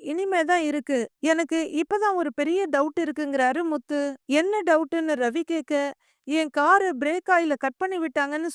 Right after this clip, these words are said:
சொன்னேன்ல, அத சாதாரணமாலாம் பண்ணிட முடியாது. வண்டி சாவி கையில இருந்தாதான் பேனட்டை ஓபன் பண்ணி உள்ளர இருக்கிறத கட் பண்ண முடியும்" அப்படின்னு முத்து சொல்லிட்டு இருக்க,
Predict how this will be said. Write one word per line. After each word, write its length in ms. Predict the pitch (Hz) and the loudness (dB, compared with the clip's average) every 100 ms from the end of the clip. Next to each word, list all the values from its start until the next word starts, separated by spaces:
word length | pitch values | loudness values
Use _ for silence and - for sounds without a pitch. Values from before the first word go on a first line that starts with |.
| 294 | -4
சொன்னேன்ல, 400 | 302 320 254 262 339 - _ _ | 0 0 2 2 0 -4 _ _
அத 340 | 320 311 339 - | 2 4 0 2
சாதாரணமாலாம் 840 | 330 381 427 381 330 302 330 349 | 2 6 4 2 -2 -2 -2 -2
பண்ணிட 240 | 294 330 320 | -2 -2 -2
முடியாது. 520 | 277 285 285 247 226 233 - _ - | -2 0 2 2 2 -2 -6 _ 0
வண்டி 360 | 277 339 415 | 2 2 0
சாவி 380 | 415 330 311 339 311 | 0 2 2 0 -2
கையில 240 | 262 330 359 | -2 0 0
இருந்தாதான் 720 | 294 294 330 311 254 262 262 254 _ 233 | 0 -2 -2 0 2 2 0 -8 _ 2
பேனட்டை 420 | 311 392 415 359 | 2 2 0 0
ஓபன் 440 | 302 302 - 349 | 2 0 0 0
பண்ணி 280 | 311 302 294 | 0 0 -2
உள்ளர 460 | 277 302 392 392 330 | -2 0 0 2 0
இருக்கிறத 340 | 269 269 262 | 0 0 0
கட் 180 | 370 330 | 0 0
பண்ண 220 | - 339 | 2 0
முடியும்" 420 | 294 269 254 233 - _ | 0 0 2 2 0 _
அப்படின்னு 400 | 349 - 370 330 | 2 2 -2 -2
முத்து 300 | 277 247 370 | -2 -2 -4
சொல்லிட்டு 380 | - 330 330 277 | 0 -2 -2 -6
இருக்க, 360 | 311 294 285 | 0 0 0